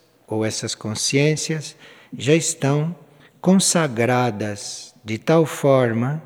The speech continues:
já estão de tal forma definidas diante do governo central deste cosmos, que é por meio delas que certas leis são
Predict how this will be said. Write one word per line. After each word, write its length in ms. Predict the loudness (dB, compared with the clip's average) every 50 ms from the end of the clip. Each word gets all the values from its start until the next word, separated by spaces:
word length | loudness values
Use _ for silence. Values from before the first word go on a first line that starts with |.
| -14 -20 _ _ -20 -20 -20 _ _ -10
já 180 | -4 -2 -2
estão 560 | -2 -2 -4 -2 -2 0 0 0 -2 -4 -6
de 120 | -6 -8 -8
tal 280 | -4 0 0 0 0
forma 720 | 0 -4 -4 0 2 2 2 2 0 0 -2 -4 -6 -8 -10 -10
definidas 1400 | -6 -4 -4 -4 -4 -6 -6 -4 -2 -2 0 0 0 0 0 -2 -4 -4 -4 -4 -6 -8 -10 -12 -12 -16 -18 -20 -18
diante 760 | -14 -8 -4 -2 -2 -2 -2 -2 -4 -6 -6 -6 -6 -6 -6
do 220 | -6 -8 -8 -8
governo 680 | -6 -4 -4 -4 -2 -2 0 0 0 2 0 -2 -4 -4
central 1000 | -6 -6 -4 -4 -4 -6 -6 -4 -2 0 0 0 0 -2 -4 -6 -10 -16 -20 _ _ _ _ -10
deste 320 | -8 -6 -4 -4 -4 -4
cosmos, 880 | -8 -2 2 2 4 4 4 2 0 -2 -2 -4 -4 -8 -10 -14 -18 -20 _ _ _ -20 -20 -20 -20 _ _
que 140 | -2 0 0
é 80 | 0 0
por 260 | 0 -2 0 0 2
meio 380 | 2 2 2 2 2 0 0
delas 880 | 0 0 0 2 2 2 2 0 0 -2 -4 -6 -8 -10 -12 -14 -16 _ _ _ -20 -20 -20 -20 -20 -20 -20 _ _
que 140 | -4 -2 -2
certas 720 | 0 0 0 2 2 2 2 0 0 2 2 2 2 2
leis 800 | 0 2 4 4 4 4 4 2 0 -4 -8 -10 -10 -12 -14 -18 -20 _ _ _ _ _ _ _
são 600 | -10 -8 -6 -2 -2 0 0 0 -2 -4 -6